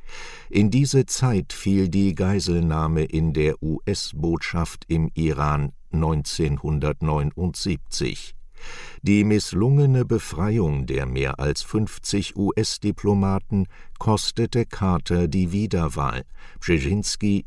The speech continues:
trat danach zurück. Später veröffentlichte der Politologe Studien zur strategischen Rolle der U S A. Kirchentag zieht nach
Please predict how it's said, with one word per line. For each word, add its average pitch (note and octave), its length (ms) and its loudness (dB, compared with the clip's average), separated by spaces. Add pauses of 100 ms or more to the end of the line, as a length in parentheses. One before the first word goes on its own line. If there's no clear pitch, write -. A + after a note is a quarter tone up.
trat - 460 -2
danach D#2 680 0
zurück. - 560 -2 (680)
Später B2 600 2
veröffentlichte F#2 1120 0
der D#2+ 180 2
Politologe F2 1040 2
Studien G2 760 0 (100)
zur F2+ 300 0
strategischen G2 960 0
Rolle E2+ 480 2
der C#2 320 -2 (100)
U C#2 220 -4
S - 340 -4
A. E2 260 -2 (1120)
Kirchentag C3+ 1000 2
zieht - 460 -2
nach G2 260 2